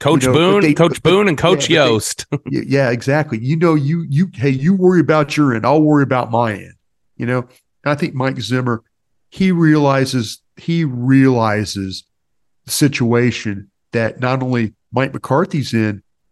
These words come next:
Speaker 2: but this whole staff's in, you know? That's what he, he realizes that. And, you know, he realizes too that Jerry Jones is eighty-one years old.
Speaker 1: Mm-hmm.
Speaker 2: There's,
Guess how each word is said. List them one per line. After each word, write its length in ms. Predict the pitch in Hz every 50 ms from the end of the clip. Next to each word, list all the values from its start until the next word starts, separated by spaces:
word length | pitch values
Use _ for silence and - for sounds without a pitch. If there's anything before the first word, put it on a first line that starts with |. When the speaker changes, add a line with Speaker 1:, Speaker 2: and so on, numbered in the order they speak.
| _ _ _ _ _
Speaker 2:
but 140 | - 127 -
this 140 | - 113 - -
whole 200 | - 127 120 110
staff's 540 | - - - 113 107 104 98 - - - -
in, 140 | - - - _ _ _ _ _ _ _ _ _ _ _ -
you 100 | - 107
know? 220 | 101 104 98 87 - _ _ _ _ _ -
That's 200 | - 131 127 -
what 120 | 147 131 117
he, 180 | 127 120 113
he 200 | 117 113 117 113
realizes 500 | 107 107 107 110 110 113 113 107 101 107
that. 200 | 113 123 143 160
And, 180 | 151 135 - - - - - _ _ _ _
you 60 | - 170
know, 40 | 165
he 120 | 156 180 175
realizes 540 | 160 175 175 180 185 180 175 - 147 139
too 200 | 139 - 196 214
that 100 | 190 147
Jerry 300 | 143 127 156 165 165 165
Jones 360 | 143 - 147 160 185 196 165 139
is 120 | 123 123
eighty-one 480 | 147 147 151 160 143 139 139 156 170 160
years 300 | 160 165 165 165 160 170
old. 320 | 180 214 214 - - _ _ _ _ _ _ _ _ _ -
Speaker 1:
Mm-hmm. 200 | 101 90 87 117
Speaker 2:
There's, 200 | 127 143 139 -